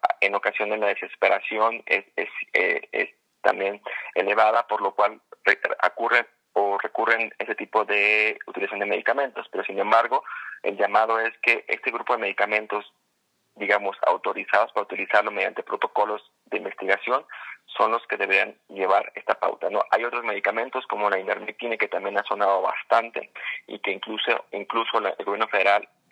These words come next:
atra-, este, y publicó un informe de la O P S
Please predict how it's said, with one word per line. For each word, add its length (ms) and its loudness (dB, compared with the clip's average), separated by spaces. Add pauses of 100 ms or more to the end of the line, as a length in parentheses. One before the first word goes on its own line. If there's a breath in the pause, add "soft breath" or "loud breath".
(360)
atra-, 380 4
este, 840 0
y 460 -8 (480)
publicó 600 0 (340 loud breath)
un 400 -4
informe 500 2
de 60 4
la 120 4
O 100 -4
P 220 2
S 280 -8